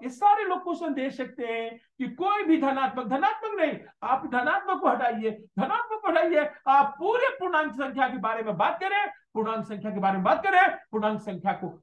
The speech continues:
लिखा जा सकता है थ्री क्यू प्लस ज़ीरो, थ्री क्यू प्लस वन और थ्री क्यू प्लस टू। अगर टेंथ क्लास में हम बात करें तो धनात्मक लिख दीजिएगा,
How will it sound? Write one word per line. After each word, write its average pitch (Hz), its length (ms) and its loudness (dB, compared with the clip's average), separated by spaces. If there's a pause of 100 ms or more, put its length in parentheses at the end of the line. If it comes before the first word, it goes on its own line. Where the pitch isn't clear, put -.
(100)
लिखा 190 260 2
जा 165 180 -2
सकता 202 320 2
है 220 200 4 (280)
थ्री 254 280 -4
क्यू 190 280 -6
प्लस 160 320 -6
ज़ीरो, 254 440 4 (480)
थ्री 202 240 -6
क्यू 165 280 -8
प्लस 156 420 -2
वन 220 520 6 (280)
और 147 280 -4
थ्री 165 220 -8
क्यू 135 200 -10 (120)
प्लस 160 320 -12
टू। 180 220 -10 (260)
अगर 254 220 -4
टेंथ 240 360 -6
क्लास 202 260 -2
में 208 100 -2
हम 165 160 -4
बात 156 260 -4
करें 277 340 2 (160)
तो 269 60 -4
धनात्मक 208 500 -2
लिख 185 160 -2
दीजिएगा, 285 440 4